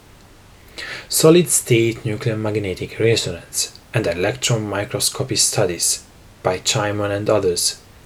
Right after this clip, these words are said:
have led to the proposal that before fibrillization, natively unstructured monomeric A beta is subject to large conformational changes involving predominantly beta sheet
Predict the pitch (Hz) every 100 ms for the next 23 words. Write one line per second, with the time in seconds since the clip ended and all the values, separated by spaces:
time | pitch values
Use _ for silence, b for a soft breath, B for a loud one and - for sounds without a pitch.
0 | - 98 95 107 107 101 - B B -
1 | 123 127 135 131 143 139 127 110 90 80
2 | - - 92 90 - 110 107 - 101 107
3 | 107 107 117 113 107 - 82 85 - -
4 | - 98 95 95 95 95 110 101 101 -
5 | - - 101 - 110 95 101 95 95 95
6 | 92 92 - 98 90 - 123 127 127 95
7 | - B B B B B - - - 104
8 | - - 90 - 92 98 101 104 - 110
9 | 104 113 98 85 - 92 - 104 104 98
10 | 95 - - B B B B B - 127
11 | 123 110 104 98 101 98 - B B -
12 | 95 90 87 95 101 98 - 98 101 -
13 | - - - - 110 110 - 127 123 -
14 | 127 90 82 - -